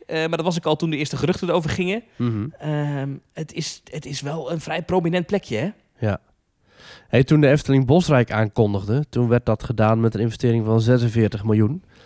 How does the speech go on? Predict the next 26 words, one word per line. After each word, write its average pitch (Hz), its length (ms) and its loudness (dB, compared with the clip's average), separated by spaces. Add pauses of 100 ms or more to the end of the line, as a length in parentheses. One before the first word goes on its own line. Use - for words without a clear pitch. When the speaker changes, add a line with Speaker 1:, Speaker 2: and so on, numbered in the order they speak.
(300)
Speaker 2:
Is - 140 -2
uiteindelijk 98 420 0
wel 98 100 2
meer 107 100 2
geworden, 107 320 0
maar 107 220 2
zesenveertig 131 500 0
miljoen 123 220 4
werd 113 140 0
aangekondigd 143 600 0
voor 139 320 2
Bosrijk. 120 840 0 (720)
Nu 135 160 2
wordt 123 220 2
één 127 200 0
hotel 123 480 2
gebouwd 131 420 0
voor 147 180 0
vijftig 170 680 0
miljoen. 110 380 4
Natuurlijk 101 340 -4
hebben 101 180 -2
we 101 60 0
wel 101 180 2
wat, 98 260 -2
eh, 101 100 0